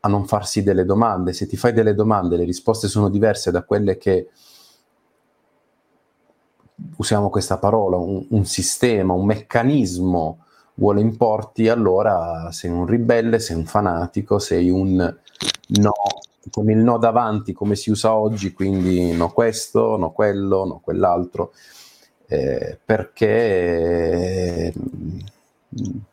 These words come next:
non puoi. Quindi imparare a insegnare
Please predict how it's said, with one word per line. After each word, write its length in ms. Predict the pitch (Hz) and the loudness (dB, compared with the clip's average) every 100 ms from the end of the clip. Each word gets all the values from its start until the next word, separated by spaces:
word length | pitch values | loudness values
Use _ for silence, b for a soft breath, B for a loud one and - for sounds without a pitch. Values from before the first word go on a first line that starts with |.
| _ _ | _ _
non 180 | - 92 | -8 -8
puoi. 340 | 87 80 69 - _ _ _ b b b _ | -4 -4 -4 -10 _ _ _ b b b _
Quindi 640 | 117 110 98 98 98 - _ _ _ _ | 2 2 4 2 2 -4 _ _ _ _
imparare 840 | 104 104 110 120 113 107 104 - _ _ _ _ _ _ _ _ _ - | 0 2 2 2 2 2 0 -6 _ _ _ _ _ _ _ _ _ -12
a 380 | - - - - | -6 -4 -4 0
insegnare 1040 | 110 107 107 113 117 95 90 87 85 85 | 0 2 2 4 4 0 -2 -2 -4 -6